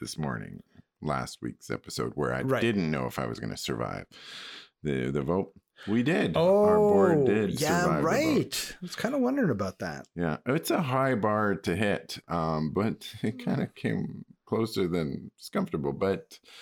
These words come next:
Speaker 1: anyway, they s-, they did not succeed, and there were some really interesting aspects about the whole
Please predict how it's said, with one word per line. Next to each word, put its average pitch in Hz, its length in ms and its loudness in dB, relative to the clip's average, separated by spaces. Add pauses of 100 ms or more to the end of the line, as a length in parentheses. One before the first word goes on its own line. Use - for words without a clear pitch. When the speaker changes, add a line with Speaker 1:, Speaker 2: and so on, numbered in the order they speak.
(560)
Speaker 1:
anyway, 71 260 -2 (100)
they 90 160 0
s-, - 160 -6 (300)
they 90 140 2
did 92 160 2
not 92 280 0
succeed, 82 440 0
and 95 140 2
there 104 100 2
were 117 80 2
some 104 280 0
really 95 300 2
interesting 85 760 0
aspects - 600 -4
about 64 320 -2
the 71 140 -2
whole 76 340 -2